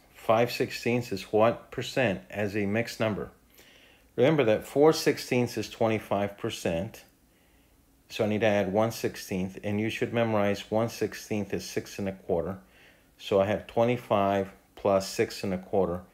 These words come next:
Twenty-five plus six is thirty-one. And we want mixed numbers, so I write one fourth. If it was decimal, I would write thirty-one point two five for that one. Number twenty-three, no,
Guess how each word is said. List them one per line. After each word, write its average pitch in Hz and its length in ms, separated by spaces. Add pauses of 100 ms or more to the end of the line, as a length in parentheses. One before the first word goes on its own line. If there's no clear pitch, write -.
(360)
Twenty-five 110 720
plus 90 240
six - 480 (360)
is - 200
thirty-one. 101 580 (1120)
And 92 220
we 92 80
want 95 320
mixed 98 300
numbers, 98 280
so - 140
I 90 60
write 90 360
one 85 200
fourth. - 460 (840)
If - 120
it 87 120
was 92 140
decimal, 101 480
I 90 60
would 90 140
write 92 200
thirty-one 90 360
point 82 320
two 85 160
five 73 320
for - 120
that 82 200
one. - 80 (1120)
Number 156 260
twenty-three, 123 1000 (800)
no, 92 200